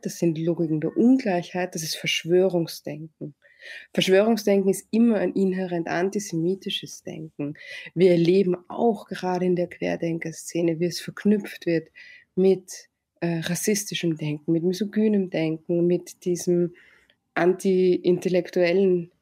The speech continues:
Denken, äh, mit einer Idee von Natur, die, ähm,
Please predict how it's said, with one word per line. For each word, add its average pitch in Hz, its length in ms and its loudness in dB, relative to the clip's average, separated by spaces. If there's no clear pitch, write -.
Denken, 160 600 0
äh, 165 240 2
mit 165 420 0
einer 160 580 2
Idee 190 540 4
von 196 280 4
Natur, 196 640 4
die, 185 420 0
ähm, 175 640 2